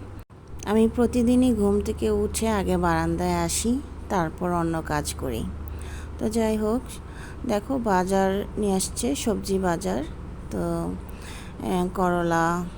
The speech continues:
কচু, তারপরে থোর, কলার থোর, পেঁপে, কাঁচা কলা, শাপলা। হুম,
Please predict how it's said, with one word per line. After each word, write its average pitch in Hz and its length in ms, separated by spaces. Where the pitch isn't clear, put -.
কচু, 170 760
তারপরে 170 500
থোর, 190 500
কলার 170 280
থোর, 175 440
পেঁপে, 170 640
কাঁচা 160 280
কলা, 160 480
শাপলা। - 640
হুম, 285 320